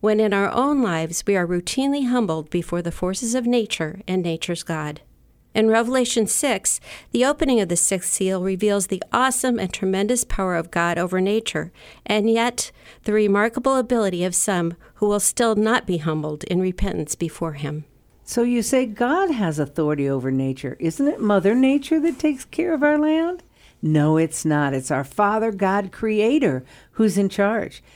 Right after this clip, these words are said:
Speaker 2: You know, one of the major issues that the world is facing today, or at least that's what we're told, is climate change. The United Nations claims on their website, quote, "Climate change is the defining issue of our time, and we are at a defining moment."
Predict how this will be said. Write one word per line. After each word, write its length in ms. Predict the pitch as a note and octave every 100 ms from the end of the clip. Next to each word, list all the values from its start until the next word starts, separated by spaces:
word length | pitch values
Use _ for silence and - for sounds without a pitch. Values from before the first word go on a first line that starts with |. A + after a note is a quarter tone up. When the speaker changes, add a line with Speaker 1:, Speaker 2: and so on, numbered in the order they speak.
| _ -
Speaker 2:
You 80 | B3+
know, 40 |
one 200 | B3 D4+
of 80 | F#4+
the 40 |
major 380 | A#3 A3+ A3+ A3
issues 480 | - A#3+ - C#4 F3+
that 300 | F#3+ - -
the 100 | F#3
world 320 | F3+ G#3+ G3+
is 140 | F3
facing 400 | - A3 C4 A3
today, 260 | D#3 D3+ E3+
or 60 | G#3+
at 80 |
least 180 | E3+ E3
that's 260 | E3+ D#3+ -
what 120 | F#2
we're 100 | C#3
told, 400 | C3+ A#3 E4 A#3+
is 220 | A#3 G#3+ - - _ -
climate 420 | - A#4 A#4+ -
change. 440 | - A2+ C2+ - - _ _ _ -
The 60 |
United 320 | A3 G3 A3+ G#3+
Nations 420 | G#3+ A3 A3 F#3
claims 440 | - G#3+ A3 G3+
on 180 | - F#3
their 160 | F3+ E3+
website, 600 | A3+ C#4 - D3+ D#3+ -
quote, 360 | E3+ E3+ -
"Climate 420 | - G3+ C4 E4+
change 380 | C4 A3+ A3 G#3+
is 120 | F#3+
the 100 | F#3
defining 600 | E3 D3+ F#3 G#3 A#3+ C4
issue 320 | B3+ G#3 - A3
of 140 | G3
our 140 | G3+
time, 420 | G3 F3+ C#3+ C#3 C#3+ - - -
and 180 | G3+ G3
we 200 | A3+ A3
are 100 | G#3
at 80 |
a 60 | E3+
defining 600 | D3 D3 A#2 C#3 D#3 G3
moment." 600 | A#3 D4 E4 C#4 - -